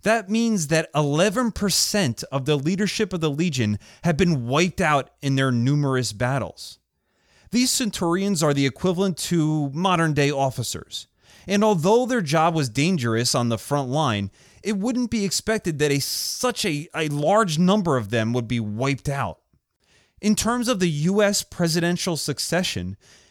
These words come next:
it would be as though the Secretary of Commerce would have to come in and fill the shoes of the president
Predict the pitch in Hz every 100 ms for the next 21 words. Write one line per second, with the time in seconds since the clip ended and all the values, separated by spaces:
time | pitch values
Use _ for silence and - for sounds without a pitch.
0 | _ 208 262 269 196 240 220 151 170 208
1 | 208 156 147 - - 214 - 214 - 202
2 | 202 196 151 - - - 202 214 127 98
3 | - - - _ _ _ - 156 - 175
4 | 202 165 - 175 208 175 156 160 _ _
5 | - 131 120 - - 175 208 226 190 208
6 | - 208 202 147 127 117 113 - 202 214
7 | 135 101 90